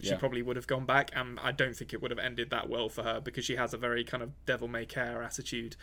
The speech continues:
Speaker 2: Mm-hmm.
Speaker 1: towards her own safety.
Speaker 2: Yeah, yeah, yeah. I know. I really like your analysis there of the seed within the head and planting the seed. I think that's great. Um, uh, awesome. So, um,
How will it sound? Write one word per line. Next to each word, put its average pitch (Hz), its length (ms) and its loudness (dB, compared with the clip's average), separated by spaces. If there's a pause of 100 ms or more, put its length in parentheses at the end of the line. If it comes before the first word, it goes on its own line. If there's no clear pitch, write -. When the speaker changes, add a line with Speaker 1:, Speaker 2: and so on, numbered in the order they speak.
(100)
Speaker 2:
Mm-hmm. 123 100 -12
Speaker 1:
towards 123 340 -2
her 120 120 2
own 113 120 -4
safety. 113 500 -2 (340)
Speaker 2:
Yeah, 135 200 10
yeah, 113 140 6
yeah. 104 240 4
I 120 80 6
know. 120 140 6
I 117 80 10
really 120 240 6
like 113 240 6
your 110 100 4
analysis 98 340 2
there 107 160 6
of 95 100 0
the 95 120 -4
seed 101 380 -2
within 98 260 -4
the 92 60 -6
head 98 260 2
and 95 260 -4
planting 98 380 -4
the - 80 -12
seed. 101 220 -2
I 98 40 -6
think 107 120 -2
that's 98 140 -4
great. 92 420 0
Um, 104 420 2 (480)
uh, 113 380 6
awesome. 113 300 -2 (120)
So, 131 540 10
um, 120 480 10